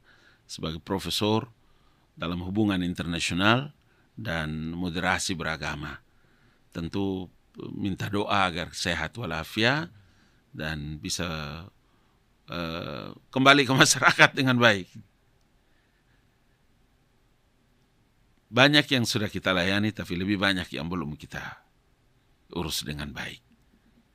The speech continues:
Mungkin mereka banyak juga menunggu di rumah, di kantor,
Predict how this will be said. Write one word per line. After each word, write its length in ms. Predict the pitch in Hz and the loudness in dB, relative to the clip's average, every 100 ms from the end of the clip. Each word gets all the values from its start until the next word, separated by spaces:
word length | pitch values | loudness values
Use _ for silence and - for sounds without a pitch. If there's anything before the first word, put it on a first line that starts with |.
| _ _ - | _ _ -8
Mungkin 320 | 85 - 92 85 85 82 82 - 214 - _ _ _ _ | -6 -2 0 0 -2 -4 -10 -18 -20 -20 _ _ _ _
mereka 400 | - 87 92 85 | -8 -4 -4 -2
banyak 320 | 82 82 80 - | -2 -2 -2 -6
juga 240 | 78 82 | -6 -2
menunggu 400 | 90 87 87 85 | 0 0 -2 -2
di 160 | 82 87 | -2 -2
rumah, 320 | 95 87 85 | -2 -2 -4
di 160 | 78 | -6
kantor, 560 | - 87 90 - 85 82 | -6 -4 -4 -4 -6 -8